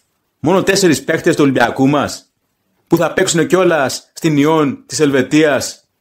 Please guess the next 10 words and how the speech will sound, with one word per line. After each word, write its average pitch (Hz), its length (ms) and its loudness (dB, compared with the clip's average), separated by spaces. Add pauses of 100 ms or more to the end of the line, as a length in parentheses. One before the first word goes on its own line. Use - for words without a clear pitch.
(260)
ημιτελικό, 139 880 0
για 113 100 -2
ευρωπαϊκό. 131 840 -2 (420)
Ενώ 143 160 -2
από 180 220 -2
παοκ 175 320 2
πας 185 180 -2
και 151 300 0
καλείς 143 420 -2
έξι. 135 560 -2